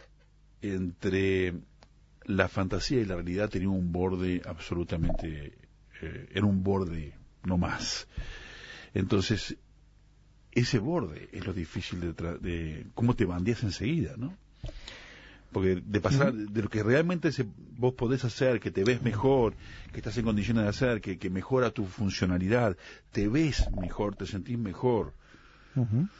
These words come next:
Speaker 1: A mí me, la verdad me, me, me cuesta bastante ver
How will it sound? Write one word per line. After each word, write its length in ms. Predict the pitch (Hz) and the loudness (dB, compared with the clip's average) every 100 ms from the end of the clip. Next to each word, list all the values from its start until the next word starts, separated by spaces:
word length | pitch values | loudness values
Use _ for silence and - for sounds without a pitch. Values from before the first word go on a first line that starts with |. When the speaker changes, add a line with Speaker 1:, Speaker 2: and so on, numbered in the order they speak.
| - - - - - - | -20 -16 -14 -12 -12 -10
Speaker 1:
A 80 | - | -2
mí 120 | 175 | 2
me, 320 | 185 107 90 - - - | 4 2 0 -6 -18 -6
la 120 | 95 | 0
verdad 220 | 92 131 | 2 2
me, 100 | 127 90 | 2 0
me, 360 | 98 90 85 78 76 - - - - - | 0 2 2 0 -8 -16 -20 -20 -16 -6
me 160 | 101 | -4
cuesta 240 | 82 107 101 | 0 0 0
bastante 420 | - 107 92 85 | 0 -2 -2 -4
ver 300 | 78 78 | -6 -6